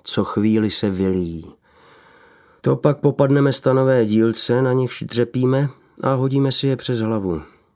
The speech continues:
Krčíme se pod nimi, dokud přehánka nepomine. Na obzoru kmitají záblesky děl. Jako stříbřité, pestrobarevné květy stoupají k noční obloze světelné rakety.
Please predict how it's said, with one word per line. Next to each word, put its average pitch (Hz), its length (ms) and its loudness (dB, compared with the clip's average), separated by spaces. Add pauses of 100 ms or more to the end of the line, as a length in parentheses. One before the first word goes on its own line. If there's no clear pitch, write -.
(200)
Krčíme 113 500 0
se 110 180 -2
pod 107 240 -4
nimi, 107 400 0
dokud 98 340 -8
přehánka 95 500 -2
nepomine. 85 500 -6 (1800)
Na 123 120 4
obzoru 147 360 4
kmitají 143 460 2
záblesky 127 600 0
děl. 110 360 2 (420)
Jako 95 180 -2
stříbřité, 113 800 0
pestrobarevné 110 840 0
květy 104 480 -2
stoupají 101 500 -2
k 98 100 -4
noční 101 380 0
obloze 98 420 -2
světelné 98 600 -4
rakety. 87 500 -10